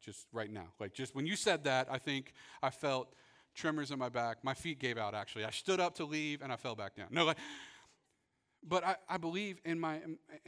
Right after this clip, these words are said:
in my invitation to you is, is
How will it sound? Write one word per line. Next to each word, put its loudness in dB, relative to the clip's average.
in -4
my 2
invitation -2
to -10
you -6
is, -12
is -6